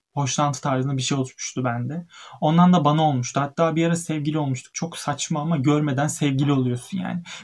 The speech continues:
Birini görmeden sevgili oluyorsun. Ne kadar saçma. Yani.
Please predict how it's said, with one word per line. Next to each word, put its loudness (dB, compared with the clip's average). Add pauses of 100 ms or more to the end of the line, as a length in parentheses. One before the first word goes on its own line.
Birini 8
görmeden 6
sevgili 0
oluyorsun. -2 (1400)
Ne 8
kadar 6 (720)
saçma. 2 (1600)
Yani. 0